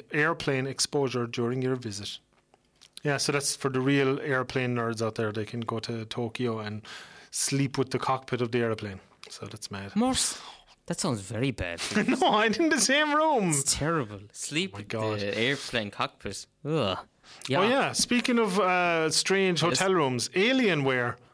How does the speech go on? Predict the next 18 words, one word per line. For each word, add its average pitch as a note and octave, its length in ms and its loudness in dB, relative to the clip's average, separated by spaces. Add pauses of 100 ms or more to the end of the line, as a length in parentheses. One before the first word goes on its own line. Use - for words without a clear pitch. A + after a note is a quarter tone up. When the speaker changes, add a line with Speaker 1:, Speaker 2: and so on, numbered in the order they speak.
Speaker 1:
have D3+ 200 0
a D3+ 120 4
decadent E3+ 680 0
gaming F3 400 4
hotel D#3+ 460 2
room B2 320 2 (340)
that's C#3 200 0
built F3 300 2
into F3+ 240 2
the C#3+ 100 2
Hi-, F3+ 240 0 (180)
um, C3+ 200 0
the C3+ 80 0
Hilton F#3 480 2
Pa-, F#3+ 240 0
in D#3 220 0
Panama. D#3+ 460 0 (1400)
So, D#3+ 500 2